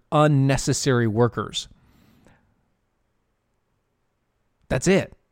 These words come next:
the I R S is no longer unnecessary workers because it's tax season. They're only unnecessary half of the year, which means we shouldn't be paying them for half of the year. But I digress. I mean,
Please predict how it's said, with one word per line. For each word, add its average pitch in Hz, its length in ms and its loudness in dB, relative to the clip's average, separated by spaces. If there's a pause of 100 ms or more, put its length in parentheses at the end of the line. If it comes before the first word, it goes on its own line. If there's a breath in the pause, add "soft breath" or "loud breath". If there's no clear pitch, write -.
(220)
the 139 160 0
I 165 180 4
R 156 120 0
S 175 180 0
is 131 140 -2
no 139 100 2
longer 135 400 -2
unnecessary 147 680 0
workers 131 420 -2
because 135 360 -4
it's - 300 -8
tax 160 420 -4
season. 117 600 2 (400 soft breath)
They're 170 180 4
only 247 200 4
unnecessary 165 840 2
half 170 420 -2
of 120 120 0
the 113 100 0
year, 107 380 -6
which 139 200 2
means 151 140 2
we 147 80 2
shouldn't 170 240 -4
be 156 60 0
paying 156 260 0
them 110 180 2
for 131 200 0
half 127 360 -4
of 117 140 0
the 120 80 2
year. 120 400 2 (1800 soft breath)
But 127 160 4
I 104 100 -2
digress. 98 640 -6
I 131 120 0
mean, 110 440 2